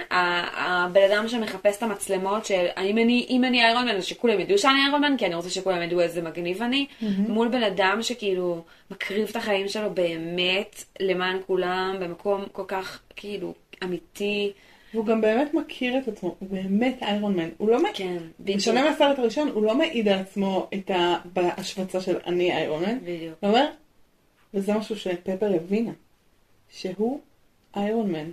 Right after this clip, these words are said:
Speaker 2: שהמהות שלו
Speaker 1: מהמם.
Speaker 2: היא לרצות לשים מגן סביב העולם. המהות שלו זה לדאוג לאחרים, להיות גיבור על,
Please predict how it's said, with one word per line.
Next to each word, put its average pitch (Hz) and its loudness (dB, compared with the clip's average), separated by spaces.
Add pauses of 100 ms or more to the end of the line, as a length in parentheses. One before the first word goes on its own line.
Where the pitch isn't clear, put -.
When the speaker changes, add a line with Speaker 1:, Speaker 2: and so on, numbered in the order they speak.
(280)
Speaker 2:
שהמהות 180 -2
שלו 277 0 (180)
Speaker 1:
מהמם. 196 -10
Speaker 2:
היא 214 -2
לרצות 202 -2
לשים 202 -2
מגן 185 -2 (100)
סביב 180 0
העולם. 175 0 (400)
המהות 202 0
שלו 269 2
זה 214 2
לדאוג 190 0
לאחרים, 202 2
להיות 202 2
גיבור 190 0
על, 202 0